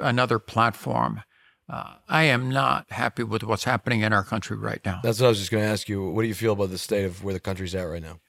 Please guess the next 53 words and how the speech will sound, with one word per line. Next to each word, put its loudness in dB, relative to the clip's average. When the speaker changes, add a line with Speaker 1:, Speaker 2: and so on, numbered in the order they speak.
Speaker 1:
Uh, -2
about 0
the -6
what? -6
Speaker 2:
I -4
said, 0
where 2
do 4
you 0
think, -2
wh-, -2
what's -2
your 0
opinion -2
on -2
where 0
the -4
state 0
of -4
the -8
country -6
is -8
right -8
now -8
in -10
a -10
whole? -4
Speaker 1:
Oh, 4
it's, 0
it's, 2
it's 0
absolutely 4
horrible 2
what, -2
what's 2
happening 4
to 2
our 6
country. 4
Uh, 8
we're 8
not, 8
honestly, 6
wanna 2
be 0
honest, 4
we're 4
not 8
even 6
a 2
country 6
any 6
longer. 0